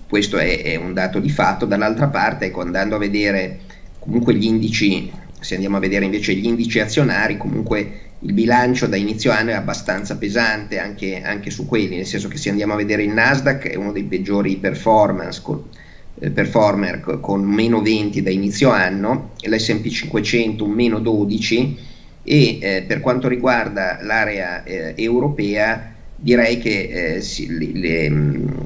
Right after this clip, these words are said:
diciamo le, le performance sono comunque negative, mm, direi un meno, direi un meno, vediamo l'Eurostoxx, proprio i dati corretti, il, un meno undici, eh, e mezzo per, per l'Eurostoxx cinquanta,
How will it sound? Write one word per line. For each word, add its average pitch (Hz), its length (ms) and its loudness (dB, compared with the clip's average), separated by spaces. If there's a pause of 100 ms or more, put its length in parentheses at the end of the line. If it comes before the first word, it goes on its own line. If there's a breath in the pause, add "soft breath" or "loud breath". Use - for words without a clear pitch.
(400)
diciamo 101 380 4
le, 98 200 4
le 110 120 0
performance 117 500 0
sono - 140 -4
comunque 120 360 -2
negative, 110 680 0
mm, 107 180 -4 (1300)
direi 110 280 4
un 107 120 0
meno, 110 800 4
direi 104 360 2
un 107 120 0
meno, 113 640 2
vediamo 104 400 0
l'Eurostoxx, 104 540 0
proprio 98 260 0
i - 20 2
dati 110 400 0
corretti, 104 920 0 (120)
il, - 120 0
un 117 240 4
meno 127 300 10
undici, 117 840 4 (480)
eh, 87 300 2
e 107 80 0
mezzo 120 560 2
per, 95 400 0
per 107 180 0
l'Eurostoxx 107 600 -2
cinquanta, 120 1040 2